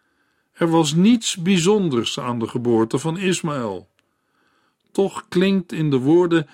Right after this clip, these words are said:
"het was een natuurlijke zaak" ook kritiek door voor het eigenmachtige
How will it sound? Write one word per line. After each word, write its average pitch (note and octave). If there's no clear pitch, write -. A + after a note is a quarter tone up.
"het E3
was D#3+
een D3
natuurlijke C#3+
zaak" C3+
ook G3
kritiek E3
door C3
voor E3+
het D3
eigenmachtige E3+